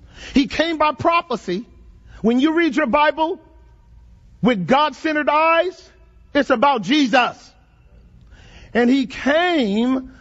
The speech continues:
by suffering. I want you to see this. You note that, um, when John the Baptist, who was the last of the Old Testament prophets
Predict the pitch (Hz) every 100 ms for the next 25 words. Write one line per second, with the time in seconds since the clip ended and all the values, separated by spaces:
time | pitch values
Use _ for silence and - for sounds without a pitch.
0 | - 151 233 - - 262 - - 143 80
1 | - - - - - - - - - 233
2 | 285 294 330 311 - 277 254 185 156 -
3 | - - - - - - - - - 220
4 | 330 427 320 294 208 - - 180 233 214
5 | - - 208 202 190 185 180 - - -
6 | - - - - 180 277 294 285 196 233
7 | 330 359 285 262 233 - 220 - 262 247
8 | 190 220 233 269 269 247 202 240 254 226
9 | 254 - 240 190 277 247 254 - -